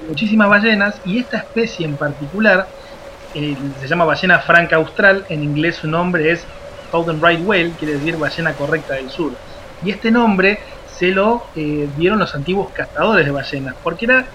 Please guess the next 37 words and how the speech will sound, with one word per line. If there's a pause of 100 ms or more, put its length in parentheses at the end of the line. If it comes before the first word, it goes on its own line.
(280)
la
ballena
correcta
para
cazar. (240)
Era (180)
de
fácil
acercamiento, (240)
una
ballena
curiosa (420)
y, (160)
eh, (160)
tiene
mucha
grasa.
Entonces
cuando
la
arponeaban,
muere
y
flotaba, (160)
a
diferencia
de
los
rorcuales
de
otra
especie
de
ballenas (480)
que
se
hundían.